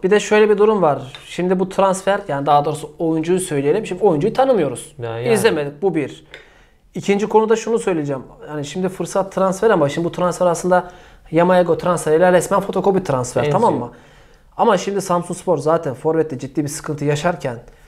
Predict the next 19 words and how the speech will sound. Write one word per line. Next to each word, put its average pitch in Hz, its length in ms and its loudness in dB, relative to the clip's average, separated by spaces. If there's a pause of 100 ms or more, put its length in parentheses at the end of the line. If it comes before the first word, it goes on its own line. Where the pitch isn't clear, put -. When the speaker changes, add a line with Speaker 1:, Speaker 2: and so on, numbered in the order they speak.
(480)
Speaker 1:
sence 175 400 2
böyle 175 440 2 (240)
kumar 196 420 0
transferine 170 560 -4
ihtiyacı 156 420 -2
var 170 140 4
mıydı? 170 280 -2
Speaker 2:
Tabii 175 100 0
Speaker 1:
Daha 180 160 8
Speaker 2:
ki 180 60 2
de 196 60 2
Speaker 1:
doğrusu 147 140 4
Speaker 2:
yoktu. 143 160 0
Speaker 1:
kumar 196 340 0
transferi 180 540 -4
lüksü 185 280 -2
var 175 140 6
mıydı? 208 420 2
Speaker 2:
Yoktu. 131 340 -12